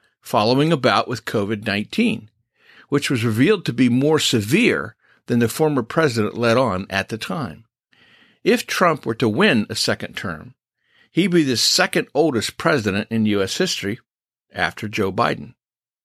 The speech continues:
Now, both men hoping for another four years in the White House are already older than the average male life expectancy in the United States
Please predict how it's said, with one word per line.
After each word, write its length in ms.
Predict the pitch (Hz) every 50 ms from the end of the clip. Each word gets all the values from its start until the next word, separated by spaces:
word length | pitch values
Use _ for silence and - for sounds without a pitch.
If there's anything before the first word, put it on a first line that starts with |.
| _ _ _ _ _ - _ -
Now, 80 | 139 135
both 420 | 123 113 143 180 240 277 - -
men 280 | 165 147 143 127 120 113
hoping 380 | 107 147 151 147 - 139 110
for 180 | 107 - 127 117
another 260 | 110 110 120 113 104
four 320 | - - - 135 117 107 104
years 260 | 110 113 110 104 110
in 60 | 95
the 80 | 95 92
White 280 | 95 104 139 151 127
House 380 | 113 104 - - 110 - - - _ _ _ _ _ _ _ _
are 220 | - 127 127 - -
already 680 | 147 170 196 202 175 143 156 196 262 277 202 127 - - -
older 420 | 135 180 226 220 143 113 110 107
than 180 | 104 113 110 110
the 160 | 117 - -
average 520 | - 131 151 165 180 175 185 170 147 - 123
male 360 | 123 123 120 123 123 127 120
life 340 | 107 104 110 127 113 - -
expectancy 880 | 107 - - - - - 92 92 - - - 117 95 92 - - 107 101
in 220 | - 110 131 147
the 40 | 156
United 300 | 143 117 107 104 104 98
States 560 | - - - 190 180 120 90 - - - -